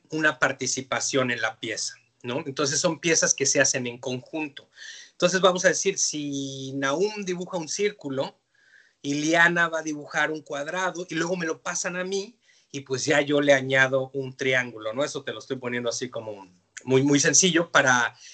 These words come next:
eh, describir que cada uno pone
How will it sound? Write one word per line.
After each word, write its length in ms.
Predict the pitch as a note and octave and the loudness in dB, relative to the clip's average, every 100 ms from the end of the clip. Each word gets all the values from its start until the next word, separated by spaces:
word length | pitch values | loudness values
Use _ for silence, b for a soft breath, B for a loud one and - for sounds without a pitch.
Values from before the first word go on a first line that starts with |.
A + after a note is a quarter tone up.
| B B B B B - | B B B B B -8
eh, 260 | C#3 C3 B2 | -2 -2 -2
describir 880 | B2+ D3 D3+ - E3+ E3+ F#3 G3 - - | -2 0 0 0 -4 -4 -4 -4 -6 -12
que 260 | D3+ B2+ - | -10 -10 2
cada 300 | E3 E3+ F#3+ | 4 6 6
uno 500 | G3+ G3+ C#3+ F3 - _ _ _ _ - - - - - - | 6 2 -2 -6 -12 _ _ _ _ -20 -20 -18 -16 -14 2
pone 400 | F#3 F#3 C3+ - | 6 6 2 -12